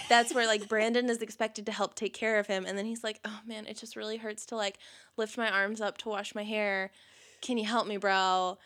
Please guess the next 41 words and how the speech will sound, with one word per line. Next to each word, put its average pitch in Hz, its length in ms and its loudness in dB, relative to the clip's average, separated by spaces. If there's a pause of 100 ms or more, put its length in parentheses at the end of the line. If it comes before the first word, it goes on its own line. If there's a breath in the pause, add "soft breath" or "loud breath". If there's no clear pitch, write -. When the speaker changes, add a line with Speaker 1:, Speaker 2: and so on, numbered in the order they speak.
(100)
Speaker 1:
Well, 247 120 -4
Speaker 2:
And 226 140 4
then 220 140 6
all 208 180 10
of 202 80 2
a 214 60 -2
sudden 214 220 0
they're 196 100 2
taking 196 260 -6
showers 202 540 4
together, 185 440 0
Speaker 1:
<laughs> 285 220 0
I 277 100 6
mean - 240 6
Speaker 2:
and - 140 -2 (160)
Brandon 220 380 2
is 208 180 -2
running 214 320 2
his 220 200 -4
hands 220 460 0
through 233 220 -2
Dylan's 208 460 0
hair. 202 600 2
Speaker 1:
And 254 200 -4
Charles 269 380 0
Boyle 269 360 0
does 240 320 -2
say, 254 400 -2
"The 214 180 -6
most 233 300 -4
intimate 262 380 0
thing 269 160 2
you 285 100 4
can 269 240 6
do 294 240 6
is 254 260 6
wash 262 320 6
your 311 120 4
lover's 262 380 4
hair." 269 560 4
<laughs> - 40 -12